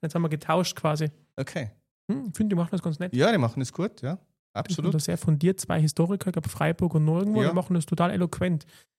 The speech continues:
Speaker 1: Sie sagen eigentlich immer, was sie trinken, oder? Was für ein Getränk.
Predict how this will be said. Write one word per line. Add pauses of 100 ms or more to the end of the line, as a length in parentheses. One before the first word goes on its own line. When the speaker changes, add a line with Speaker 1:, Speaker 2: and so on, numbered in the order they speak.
(160)
Speaker 1:
Sie
sagen
eigentlich
immer,
was
sie
trinken,
oder?
Was
für
ein
Getränk.